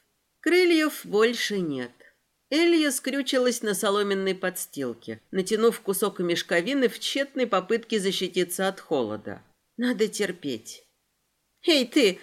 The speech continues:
на-таки!» Арша, хозяйка визгливого голоса, поставила на пол миску с кашей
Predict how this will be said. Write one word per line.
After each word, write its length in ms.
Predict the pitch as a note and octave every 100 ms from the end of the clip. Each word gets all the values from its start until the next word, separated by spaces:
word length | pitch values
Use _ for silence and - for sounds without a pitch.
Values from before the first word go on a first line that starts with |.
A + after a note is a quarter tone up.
| - G#4
на-таки!» 640 | A4 - A#3 - G3+ E3+ - _ _ _ _ _ -
Арша, 540 | D4+ E4 - D3+ A#2+ _
хозяйка 560 | - B3 A3 A#3 G#3 G#3
визгливого 680 | F#3 F3+ F#3 F#3+ F3+ E3+ F3
голоса, 600 | B3+ D#4+ D#3+ - A#2 A2 _ -
поставила 580 | A#3 - F4 F4 D4
на 200 | A#3 B3+
пол 180 | C4 A#3+
миску 380 | A3 B3+ - B3+
с 80 | -
кашей 560 | F3+ C#3 - A#2+ A#2